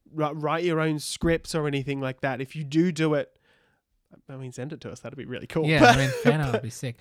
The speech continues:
Speaker 1: but
Speaker 2: I
Speaker 1: do
Speaker 2: love
Speaker 1: not. It's illegal. <laughs> We will sue you.
Speaker 2: <laughs>
Speaker 1: Fan art would be cool.
Speaker 2: Fan art would be cool. What for this pro-, for this product property? What fan art do you want? I personally want
Speaker 1: S-, start setting homework <laughs> for the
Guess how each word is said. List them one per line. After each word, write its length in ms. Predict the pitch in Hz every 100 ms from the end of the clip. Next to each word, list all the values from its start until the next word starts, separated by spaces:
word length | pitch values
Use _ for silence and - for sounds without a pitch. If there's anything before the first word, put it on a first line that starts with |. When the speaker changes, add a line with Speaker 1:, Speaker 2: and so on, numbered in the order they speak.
| -
Speaker 1:
but 100 | 190 -
Speaker 2:
I 40 |
Speaker 1:
do 80 | 233
Speaker 2:
love 120 | 302
Speaker 1:
not. 340 | 277 247 - -
It's 100 | -
illegal. 680 | 196 185 294 277 - 165 - _
<laughs> 100 | -
We 100 | 208
will 280 | 208 285 262
sue 220 | 262 254
you. 300 | 190 - 165 165 - _ _ _ _ _ 156
Speaker 2:
<laughs> 340 | 190 196 160 - _ _ _ _ _ _ -
Speaker 1:
Fan 220 | 139 147
art 100 | -
would 140 | -
be 100 | -
cool. 240 | - - 180 _ -
Speaker 2:
Fan 160 | 185
art 100 | 196
would 120 | 165 160
be 100 | 135
cool. 140 | 120
What 180 | 156 175 - _ -
for 140 | 160
this 160 | 175 -
pro-, 320 | 175 156 135
for 140 | -
this 160 | 151 -
product 360 | 151 135 123 -
property? 280 | 139 127
What 160 | 120 127
fan 220 | 127 117
art 80 | 113
do 80 | 113
you 80 | 110
want? 160 | 107
I 380 | 120 151 175 165 _ _ _ _
personally 640 | - 147 135 - 131 117 131
want 320 | 123 123 120
Speaker 1:
S-, 240 | _ -
start 280 | - 156 127
setting 220 | 160 143
homework 600 | 156 143 135 151 - 247
<laughs> 0 |
for 100 | -
the 120 | 220